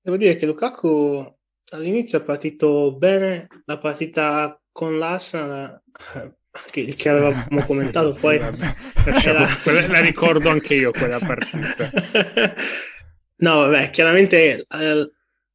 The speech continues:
Speaker 1: l'Arsenal come qualità, cioè, non, diciamo, forse non è la migliore cartina al tornasole,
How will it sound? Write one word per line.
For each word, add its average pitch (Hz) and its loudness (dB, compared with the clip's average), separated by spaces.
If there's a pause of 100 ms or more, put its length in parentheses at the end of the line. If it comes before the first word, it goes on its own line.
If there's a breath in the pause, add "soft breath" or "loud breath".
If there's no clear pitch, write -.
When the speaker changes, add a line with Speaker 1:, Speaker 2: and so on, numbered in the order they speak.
Speaker 1:
l'Arsenal 170 0
come 143 -8
qualità, 143 -4
cioè, 139 -12
non, 139 -8
diciamo, 139 -6
forse 143 -6
non 135 0
è 143 2
la 139 0
migliore 135 0
cartina 135 -4
al 131 -4
tornasole, 135 -4